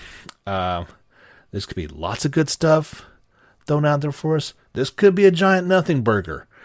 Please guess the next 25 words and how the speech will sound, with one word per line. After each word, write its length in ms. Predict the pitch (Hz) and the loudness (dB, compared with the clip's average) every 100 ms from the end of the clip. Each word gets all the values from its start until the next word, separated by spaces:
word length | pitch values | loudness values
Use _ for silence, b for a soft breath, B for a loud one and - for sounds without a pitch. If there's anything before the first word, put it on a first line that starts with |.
| B B _ 92 95 95 50 _ _ | B B _ -14 -12 -12 -16 _ _
Really 720 | 107 107 131 185 202 196 196 | -8 -4 4 10 12 12 8
not 320 | 180 175 170 156 | 6 4 2 -2
sure 280 | - 165 | -2 2
<laughs> 0 | |
which 300 | 147 139 - 127 - | 2 0 -2 -6 -2
way 160 | 135 127 | 0 0
it 140 | 131 | 0
could 180 | 127 117 | -2 2
go, 440 | 127 117 107 98 B B B B | 4 4 2 0 B B B B
but, 460 | 90 110 104 98 107 | -4 0 0 0 -2
uh, 220 | 87 - - - | -2 -4 -12 -10
uh, 300 | 104 98 95 | -6 -6 -4
let's 160 | 127 - | -6 -6
see, 220 | 104 80 | -10 -10
the 200 | 87 117 | -12 -14
twenty-third. 1200 | - 151 151 135 - _ 165 160 127 113 120 139 - b b b | -12 -8 -6 -6 -8 _ -6 -4 -2 -2 -6 -8 -16 b b b
Oh, 200 | - 262 - | -12 -12 -12
perfect. 500 | - - - - - - _ | -18 -10 -6 -6 -8 -18 _
That's 220 | 110 123 | -2 -2
next 340 | 127 127 120 - | 0 0 -2 -4
Tuesday. 460 | - 135 110 73 | -2 -2 -2 -6
So 480 | - - 87 85 85 B B B B B | -8 -8 -6 -6 -8 B B B B B
check 240 | - 120 131 | -4 -2 0
us 160 | 123 | 2
out 300 | 117 113 107 | 4 4 2